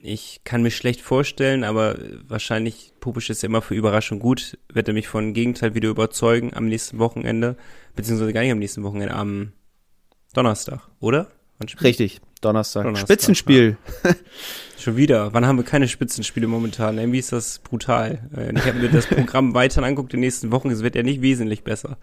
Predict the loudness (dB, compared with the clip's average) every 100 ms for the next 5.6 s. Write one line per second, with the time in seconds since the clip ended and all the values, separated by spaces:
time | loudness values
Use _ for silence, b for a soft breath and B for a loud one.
0 | B B B B B -2 0 4 6 6
1 | 4 -2 B B B 4 4 4 0 -6
2 | -4 -2 4 4 2 -4 -4 -4 -6 -2
3 | 2 2 0 -4 -10 -4 -2 0 0 -2
4 | 0 -2 -4 -4 -6 -8 -4 -2 -2 -2
5 | -2 -2 -2 -4 -8 -14